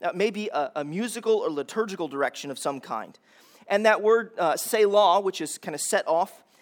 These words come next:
uh, scattered throughout the psalm, is probably kind of a, a musical pause or an instrumental notation. Musically, the, the psalm was probably broken up by that word, "Selah."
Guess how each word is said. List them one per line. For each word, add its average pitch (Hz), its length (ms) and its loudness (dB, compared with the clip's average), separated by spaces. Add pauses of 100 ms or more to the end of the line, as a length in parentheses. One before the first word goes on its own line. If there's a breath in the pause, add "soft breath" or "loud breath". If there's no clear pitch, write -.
(220 soft breath)
uh, 143 400 0
scattered 185 560 2
throughout 165 320 0
the 139 80 -6
psalm, 160 380 -2 (800)
is 165 140 -10
probably 226 380 -2
kind 190 160 -6
of 151 80 -4
a, 135 100 0 (300 loud breath)
a 160 60 -6
musical 170 420 -6
pause 202 720 0 (360 soft breath)
or 160 260 -2
an 147 160 -6
instrumental 208 680 -2
notation. 214 520 -2
Musically, 208 500 -2
the, 160 180 0 (220 soft breath)
the 151 80 -8
psalm 180 320 0
was 165 100 -6
probably 165 380 -4
broken 170 400 0
up 185 180 0
by 175 200 2
that 180 200 2
word, 180 220 -4
"Selah." 180 500 -2